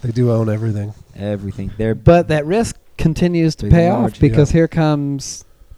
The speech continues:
Speaker 3: Thor Ragnarok, and, uh, not only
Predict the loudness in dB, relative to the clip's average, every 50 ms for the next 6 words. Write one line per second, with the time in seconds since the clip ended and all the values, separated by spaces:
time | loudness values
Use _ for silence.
0 | -20 -4 0 2 4 4 4 4 4 2 2 0 0 -2 -2 -2 0 2 2 0
1 | 0 -2 -6 _ _ _ _ -8 -6 -4 -2 -2 -2 -2 -2 -4 -6 -8 -10 -12
2 | -14 -10 -6 -4 -4 -2 -4 -4 -6 -8 -10 -12 -14 -18 _ _ _ _ _ _
3 | -8 -6 -4 -2 -2 0 0 0 0 0 -2 -2 -2 0 0 -2 -2 -4 -6 -8